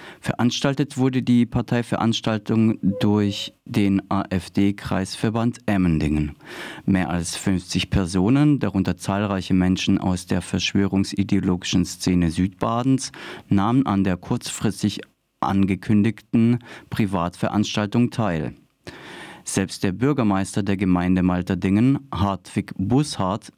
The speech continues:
habe B-Z-Informationen zufolge erst am Vortag von der Veranstaltung Wind bekommen.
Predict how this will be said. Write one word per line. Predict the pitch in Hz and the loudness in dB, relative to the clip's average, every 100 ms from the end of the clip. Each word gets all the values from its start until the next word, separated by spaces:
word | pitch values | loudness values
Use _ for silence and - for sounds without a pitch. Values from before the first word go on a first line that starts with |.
| _ - | _ -2
habe | 101 131 127 | 0 0 0
B-Z-Informationen | 104 - 131 127 - 123 113 117 113 - - 113 113 | -2 -2 -2 -2 -2 0 0 0 0 -2 0 2 2
zufolge | 110 - 113 107 | -2 -4 -2 -2
erst | 110 95 98 - | -2 -2 -4 -4
am | |
Vortag | 104 - 113 - 95 98 | -4 -2 -4 -2 -4 -4
von | - 98 | -2 0
der | 113 | 2
Veranstaltung | - - 90 85 - 95 135 123 | 0 -2 -2 -2 -2 -2 0 0
Wind | 104 98 | 0 -2
bekommen. | - - - - - | -4 -6 -2 -2 -2